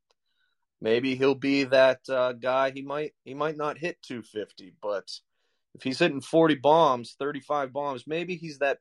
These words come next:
Pedro Alvarez type. We'll see. Um, batting seventh, we'll put, we'll put, uh, right field,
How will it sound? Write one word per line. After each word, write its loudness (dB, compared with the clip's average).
Pedro 0
Alvarez -4
type. -10
We'll -6
see. -8
Um, 6
batting 0
seventh, 0
we'll -14
put, -2
we'll -14
put, 0
uh, 8
right 6
field, -2